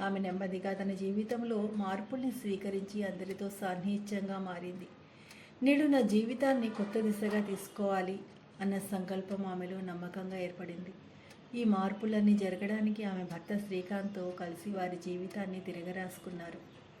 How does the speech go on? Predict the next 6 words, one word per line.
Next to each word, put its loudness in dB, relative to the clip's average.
ఒకరికొకరు 0
సహాయం 2
చేస్తూ 0
వారి 2
జీవితాలు -2
ముద్రించుకున్నాయి. -4